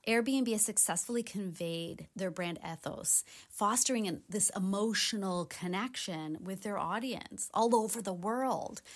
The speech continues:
It's crazy, um, their, their success. And, uh, love them or hate them or use them or don't. Um, it's a cool, it's a cool company, I have to say that. Um, another compelling example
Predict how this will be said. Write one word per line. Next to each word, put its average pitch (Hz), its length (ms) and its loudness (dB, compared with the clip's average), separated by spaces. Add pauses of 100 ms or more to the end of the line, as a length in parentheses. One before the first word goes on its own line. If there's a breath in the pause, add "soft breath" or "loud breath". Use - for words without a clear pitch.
(160 loud breath)
It's 202 320 4
crazy, 233 800 0 (100)
um, 156 380 -8
their, 165 280 -8 (280)
their 175 160 -8
success. - 640 0 (580 loud breath)
And, 165 440 -4
uh, 165 100 0
love 214 240 2
them 233 160 4
or 185 100 0
hate 233 220 2
them 208 260 2
or 165 80 2
use 214 220 2
them 196 160 2
or 165 60 0
don't. 214 460 4 (360 loud breath)
Um, 170 340 -2
it's 233 180 -2
a 247 60 0
cool, 196 640 -2
it's 214 100 -2
a 202 60 -4
cool 185 160 -2
company, 156 420 -6 (100)
I 165 60 -8
have 156 120 -8
to - 100 -8
say - 120 -4
that. - 1300 -14
Um, 185 240 2
another 233 300 6
compelling 190 420 4
example 170 640 -2